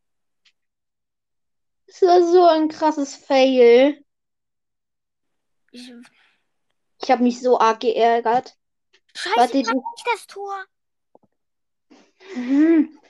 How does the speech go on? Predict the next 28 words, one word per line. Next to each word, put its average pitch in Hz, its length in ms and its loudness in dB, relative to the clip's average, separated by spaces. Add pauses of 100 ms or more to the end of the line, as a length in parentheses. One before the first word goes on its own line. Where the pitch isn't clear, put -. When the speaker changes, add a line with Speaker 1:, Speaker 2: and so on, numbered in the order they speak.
(220)
Speaker 1:
Ich 277 140 2
spreng 311 420 -2
jetzt 320 240 0
das - 200 -10
Tor 247 320 4
auf. 233 440 -2 (400)
Gadget, 240 680 -4 (440)
was 254 180 -6
ich - 140 -8
mir 247 160 -4
heute 233 240 -2
gekauft 294 640 -4
hab. 269 180 -8 (4000)
Der 247 100 -10
größte 277 400 -2
Teil 254 240 2
des 233 220 -4
Tors 240 340 -4
ist - 140 -18
Speaker 2:
Lass 233 240 -4
gleich - 240 -16
mal 466 120 -8
die 220 80 -8
Speaker 1:
aufgesprengt. 453 260 -10
Speaker 2:
beste 403 320 -14
Kombo 359 360 -14
machen, 269 400 -16
okay? 311 360 -16